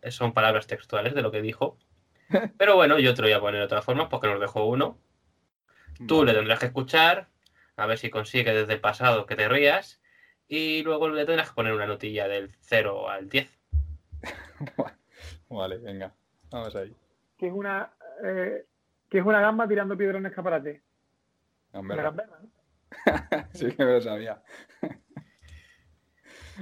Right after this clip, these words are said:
Speaker 2: Vale. Eh, no sé, eh, un aprobado, pero, pero sin más, que creo que va a ser mi línea. <laughs>
Speaker 1: Pues un cinco, ¿no?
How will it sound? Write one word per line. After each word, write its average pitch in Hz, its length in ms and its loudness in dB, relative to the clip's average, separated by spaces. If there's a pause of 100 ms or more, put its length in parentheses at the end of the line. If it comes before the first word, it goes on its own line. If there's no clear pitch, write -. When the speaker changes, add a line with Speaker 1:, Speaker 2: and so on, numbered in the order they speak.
(200)
Speaker 2:
Vale. 107 360 -8 (680)
Eh, 113 760 -6 (760)
no 107 180 -2
sé, 101 480 -2
eh, 104 800 -14 (140)
un 110 120 -18
aprobado, 123 680 4
pero, 101 880 -10
pero 92 180 -14
sin 101 180 -20
más, 107 300 -12
que 107 160 -18
creo 113 180 -4
que 117 160 -2
va 110 80 -6
a - 40 -12
ser 113 200 -12
mi 107 120 -8
línea. 98 360 -14 (280)
<laughs> - 380 -14 (520)
Speaker 1:
Pues 110 180 -6
un 110 140 -10
cinco, 101 360 -10
¿no? 110 240 -12